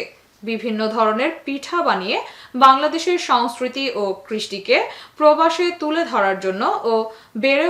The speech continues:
ওঠা প্রজন্মদের আমাদের সংস্কৃতিকে পরিচয় করিয়ে দেওয়ার জন্য গ্রীষ্মকালীন পিঠা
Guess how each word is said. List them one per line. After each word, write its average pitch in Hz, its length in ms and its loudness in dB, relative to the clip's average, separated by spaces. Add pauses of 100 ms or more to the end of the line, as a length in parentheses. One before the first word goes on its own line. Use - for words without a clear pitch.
ওঠা 339 260 -2
প্রজন্মদের 220 680 0 (380)
আমাদের 262 320 -2 (140)
সংস্কৃতিকে 208 640 -6 (380)
পরিচয় 277 480 0
করিয়ে 190 280 0
দেওয়ার 185 260 0
জন্য 202 160 -4 (320)
গ্রীষ্মকালীন 349 720 0
পিঠা 240 260 -2